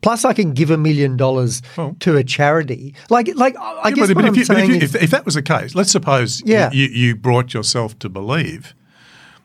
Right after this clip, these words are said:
Speaker 2: that this is something you would be entirely proud to do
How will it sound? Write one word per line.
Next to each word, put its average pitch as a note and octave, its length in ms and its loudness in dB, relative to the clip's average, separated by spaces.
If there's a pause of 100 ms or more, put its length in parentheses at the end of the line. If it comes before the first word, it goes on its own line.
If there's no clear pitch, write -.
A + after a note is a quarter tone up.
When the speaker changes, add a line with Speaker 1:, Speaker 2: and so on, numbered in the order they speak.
(100)
Speaker 2:
that A#2+ 120 -2
this A#2+ 160 2
is A2 120 0
something A#2 260 0
you A2+ 160 0
would A#2+ 140 0
be B2+ 120 4
entirely D#3 540 2
proud G#2 480 -4
to A2 120 -10
do F#2+ 420 -8